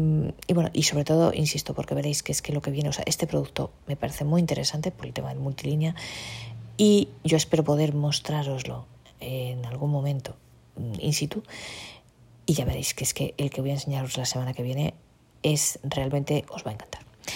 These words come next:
Bueno, no, no me enrollo más, lo dicho, que espero que os haya gustado este episodio. Como siempre os pido disculpas porque ya sé que el, el hacer la traducción consecutiva en inglés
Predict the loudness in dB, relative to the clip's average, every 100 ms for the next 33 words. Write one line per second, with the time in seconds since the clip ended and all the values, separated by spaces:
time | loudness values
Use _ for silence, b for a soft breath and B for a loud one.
0 | B B B 6 8 12 10 12 12 12
1 | 10 6 4 2 4 4 4 0 0 2
2 | 6 6 8 6 4 4 2 2 2 2
3 | 0 0 4 6 8 8 6 B B 6
4 | 10 10 10 8 12 12 12 12 10 10
5 | 12 10 10 4 6 6 4 6 8 10
6 | 8 8 6 8 8 8 8 6 4 0
7 | B B B 0 6 10 10 12 8 8
8 | 8 8 8 6 4 6 6 8 6 6
9 | 6 6 8 6 4